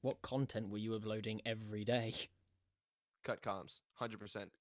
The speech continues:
Speaker 2: Uh, cut comms or single session funny moments. Like, it's, there, there's not a lot of variety <laughs> there. Uh, 'cause I didn't do a face reveal, I think, till, like,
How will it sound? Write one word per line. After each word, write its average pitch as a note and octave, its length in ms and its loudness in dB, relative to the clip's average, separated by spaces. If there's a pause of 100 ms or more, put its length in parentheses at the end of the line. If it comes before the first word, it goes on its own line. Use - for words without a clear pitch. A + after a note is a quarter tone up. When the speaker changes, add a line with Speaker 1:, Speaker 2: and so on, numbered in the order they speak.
(600)
Speaker 2:
Uh, A2+ 280 8
cut B2+ 180 0
comms C#3+ 500 2
or A2+ 280 2
single A#2+ 340 -2
session A2+ 380 0
funny G2+ 260 -2
moments. G2 480 -8 (720)
Like, G#2 380 0 (180)
it's, G#2+ 340 -2 (140)
there, B2 160 8
there's A#2 180 0
not A#2+ 140 4
a G2+ 60 4
lot G2 160 0
of F#2 80 -12
variety F#2 360 -4
<laughs> G2+ 240 -8
there. A#2 120 -6 (580)
Uh, G#2 380 2 (200)
'cause - 220 -12
I A#2+ 80 4
didn't C#3+ 160 0
do C3 140 2
a G#2+ 40 -2
face A2+ 280 -2
reveal, G#2 260 -2
I G#2 80 -4
think, G#2 200 -8
till, A2+ 120 -4
like, D#2+ 160 -6